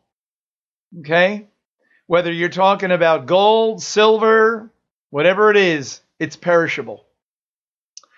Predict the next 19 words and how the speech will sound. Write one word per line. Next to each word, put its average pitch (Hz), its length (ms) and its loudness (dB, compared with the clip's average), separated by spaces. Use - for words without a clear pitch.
Even 220 340 -2
though 196 180 2
tested 202 540 -4
by 214 220 0
fire, 170 640 -4
may 185 220 -4
be 190 220 -6
found 220 440 -2
to 190 100 -8
result 196 520 -2
in 170 160 -6
praise 214 480 -4
and 226 160 -4
glory 175 480 0
and 170 140 -4
honor 151 320 -2
at 139 160 -10
the 147 80 -6
revelation 156 880 -2